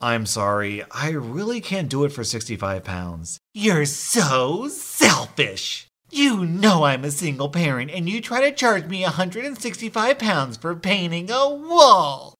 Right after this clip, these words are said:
It's because I know you're a single parent, I didn't charge you for the paint as well. With the paint, it would have been closer to two hundred pounds. B S, you're just being a jerk.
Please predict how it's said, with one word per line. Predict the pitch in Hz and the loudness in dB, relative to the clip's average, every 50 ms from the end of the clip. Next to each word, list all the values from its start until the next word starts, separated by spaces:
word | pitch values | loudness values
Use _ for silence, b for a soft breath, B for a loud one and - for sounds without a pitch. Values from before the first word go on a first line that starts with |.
| _ _ | _ _
It's | - 127 123 107 - - | -2 -2 -2 -2 -4 -8
because | - 135 123 117 - - - - 190 220 226 185 | -6 -4 -4 -4 -4 -4 -2 0 0 2 2 2
I | 175 143 | 2 2
know | 127 117 117 | 2 0 -2
you're | 120 117 117 110 | -2 0 0 0
a | 104 | 0
single | - - 123 117 113 110 101 | -2 -4 -6 -4 -4 -4 -4
parent, | 101 107 107 113 113 110 107 107 107 - | -4 -4 -4 -2 -2 -2 -4 -4 -6 -10
I | 98 113 156 | -8 -6 -4
didn't | 196 214 202 170 | -4 -4 -4 -4
charge | - 139 151 143 143 | -4 -4 -4 -4 -4
you | 139 | -6
for | 135 110 | -6 -6
the | 104 87 | -6 -6
paint | - 104 107 104 | -6 -6 -6 -4
as | 95 87 87 | -6 -8 -8
well. | 82 92 95 95 90 85 82 82 - _ _ _ _ - | -6 -6 -4 -4 -4 -6 -8 -12 -16 _ _ _ _ -8
With | 113 127 131 135 | -6 -4 -4 -4
the | 127 - | -6 -6
paint, | - 123 131 131 127 127 120 113 117 | -6 -6 -4 -2 -2 -2 -4 -4 -6
it | - 131 131 127 127 | -8 -12 -12 -10 -8
would | 135 190 220 | -6 -4 -4
have | 226 233 | -2 -2
been | 240 208 | -2 -4
closer | 143 151 - 165 147 165 170 | -2 -2 -2 -2 -2 -2 -4
to | 131 110 | -4 -4
two | - - 135 101 | -4 -4 -4 -4
hundred | 110 117 113 107 87 | -4 -4 -4 -6 -6
pounds. | - 92 92 87 80 80 82 95 - - - - _ _ _ _ - | -6 -8 -8 -8 -10 -12 -14 -16 -16 -16 -18 -20 _ _ _ _ 4
B | 302 269 202 151 175 196 | 4 4 4 4 0 0
S, | 143 143 131 107 101 98 - - 226 - _ _ - _ - | -2 -2 -2 -2 -4 -6 -8 -10 -12 -16 _ _ -20 _ -8
you're | 190 175 185 202 185 165 | -4 -2 0 0 0 0
just | 151 - 302 320 - - - | 0 0 0 0 0 -2 0
being | 269 233 202 180 160 151 139 139 | 2 2 4 4 2 0 0 -2
a | 135 123 110 | -2 -2 -4
jerk. | 101 95 98 - - - 185 170 131 104 95 90 - - - - | -6 -6 -4 2 4 4 6 4 2 0 -2 -8 -10 -14 -20 -20